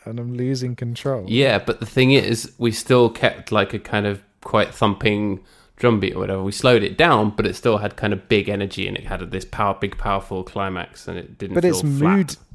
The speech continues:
Speaker 1: but it's moody. That's
Speaker 2: Yeah.
Speaker 1: my point, is you can
Speaker 2: Yeah,
Speaker 1: make
Speaker 2: yeah.
Speaker 1: moody, it, you don't have to keep songs upbeat if they're initially upbeat.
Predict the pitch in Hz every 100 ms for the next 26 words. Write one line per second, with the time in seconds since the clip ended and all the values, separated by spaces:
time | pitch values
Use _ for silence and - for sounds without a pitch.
0 | - - - 151 135 127 135 185 170 90
1 | - 98 _ _ _ - 123 131 110 92
2 | 156 95 78 113 139 - 240 143 98 120
3 | 135 127 107 110 _ _ _ 143 139 156
4 | 156 143 127 156 151 117 135 - - 113
5 | - 113 107 104 - 110 95 90 95 90
6 | 95 98 - 95 92 95 - 104 -